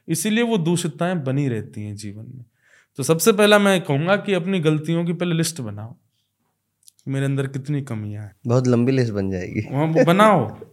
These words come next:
Speaker 1: और जैसे आप नॉवेल पढ़ते हो, जैसे आप WhatsApp मैसेजेस पढ़ते हो, ऐसे रोज अपनी गलतियों को पढ़ो।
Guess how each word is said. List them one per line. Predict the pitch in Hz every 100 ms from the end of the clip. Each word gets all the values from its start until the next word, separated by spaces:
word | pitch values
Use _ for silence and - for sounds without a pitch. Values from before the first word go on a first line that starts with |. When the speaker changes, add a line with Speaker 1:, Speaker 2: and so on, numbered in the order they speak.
| _ _
Speaker 1:
और | - 147
जैसे | 123 160 180 220
आप | 214 175 190 175 143
नॉवेल | 139 139 151 190
पढ़ते | 175 143 127 151
हो, | 170
जैसे | 147 143 165
आप | 160
WhatsApp | 139 135 - 156
मैसेजेस | 139 123 147 175
पढ़ते | 165 127 123
हो, | 170
ऐसे | 165 208
रोज | 160 202 233
अपनी | 214 202 214
गलतियों | 165 156 165 165
को | 143
पढ़ो। | 117 107 110